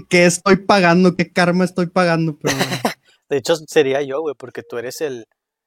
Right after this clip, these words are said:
Speaker 2: tú eres el anterior a mí, güey.
Speaker 1: Pero bueno,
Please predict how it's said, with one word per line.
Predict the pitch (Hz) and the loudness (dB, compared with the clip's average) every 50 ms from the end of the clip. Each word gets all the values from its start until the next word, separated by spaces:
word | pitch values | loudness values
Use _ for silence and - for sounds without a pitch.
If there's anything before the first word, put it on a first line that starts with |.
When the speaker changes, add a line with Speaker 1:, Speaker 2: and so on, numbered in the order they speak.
| _ _ _ _ _ _ _ | _ _ _ _ _ _ _
Speaker 2:
tú | - 123 | -10 -10
eres | 117 117 - | -8 -6 -6
el | 165 156 | -6 -6
anterior | 147 139 - - 110 107 117 131 | -6 -8 -10 -14 -12 -12 -10 -10
a | - | -12
mí, | - - 151 | -14 -14 -16
güey. | 151 127 _ _ _ _ _ _ _ _ _ _ _ _ _ _ _ _ - - - _ _ _ _ _ _ _ _ _ _ _ _ _ _ _ _ _ _ _ _ _ _ _ _ _ 508 _ _ - - _ _ _ _ _ _ _ _ _ _ _ _ _ _ _ _ _ _ _ _ _ _ _ _ _ _ _ _ _ _ _ _ _ _ _ _ _ _ _ _ _ _ _ _ _ | -20 -20 _ _ _ _ _ _ _ _ _ _ _ _ _ _ _ _ -20 -20 -20 _ _ _ _ _ _ _ _ _ _ _ _ _ _ _ _ _ _ _ _ _ _ _ _ _ _ _ _ -20 -20 _ _ _ _ _ _ _ _ _ _ _ _ _ _ _ _ _ _ _ _ _ _ _ _ _ _ _ _ _ _ _ _ _ _ _ _ _ _ _ _ _ _ _ _ _
Speaker 1:
Pero | - 165 | 4 4
bueno, | 170 170 180 156 135 123 - | 4 6 4 2 0 -2 -8